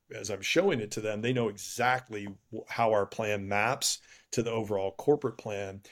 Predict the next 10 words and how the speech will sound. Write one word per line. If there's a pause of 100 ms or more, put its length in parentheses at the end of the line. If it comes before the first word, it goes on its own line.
(240)
It
also
identifies
areas
where
we
potentially, (300)
again,
could
support